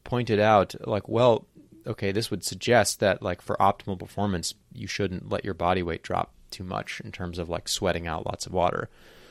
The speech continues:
But when you look at people who are, like, winning major city marathons, they're losing, like, six, eight percent of their body weight, um, and, you know, and running, like, two oh five.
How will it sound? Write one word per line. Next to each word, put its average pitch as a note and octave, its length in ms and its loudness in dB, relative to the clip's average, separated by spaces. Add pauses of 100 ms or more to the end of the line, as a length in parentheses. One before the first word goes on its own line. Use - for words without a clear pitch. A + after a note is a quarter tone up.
(260)
But B2+ 120 4
when C3+ 140 4
you B2+ 100 4
look F#3+ 180 4
at D3+ 140 4
people B2 260 -2
who G2+ 180 -2
are, G2 60 2
like, F2 160 0 (100)
winning G2 480 0
major F#2 340 -2
city F2 280 -2
marathons, F2+ 800 -4 (1000)
they're A#2+ 120 4
losing, G#2+ 380 4
like, F2 280 -6 (360)
six, - 420 -2 (280)
eight F#2+ 200 -4 (280)
percent - 500 -4 (100)
of - 80 -6
their F#2 100 0
body F2 280 -2
weight, A2 260 0 (600)
um, G2+ 340 0
and, G2 300 -2
you A2 80 0
know, F#2 100 0
and G#2 160 2
running, A#2 240 6
like, G2+ 240 2 (400)
two G2 160 0
oh G#2 60 4
five. A2+ 420 8